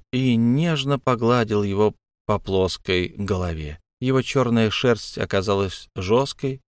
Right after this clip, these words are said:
как проволока, но мне все же удалось не процарапать ладонь. "Идем со мной.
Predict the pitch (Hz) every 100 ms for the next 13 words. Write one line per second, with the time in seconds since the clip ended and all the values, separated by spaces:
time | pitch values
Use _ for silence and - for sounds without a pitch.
0 | _ 135 131 143 131 123 127 - 127 -
1 | _ _ _ _ _ - 156 180 190 196
2 | - 185 165 165 139 117 123 143 - -
3 | _ _ 117 143 165 180 170 - 151 123
4 | 113 - 113 113 107 95 87 82 82 -
5 | _ _ _ _ _ _ _ _ _ _
6 | _ _ _ _ _ _ _ 120 143 160
7 | - 127 139 98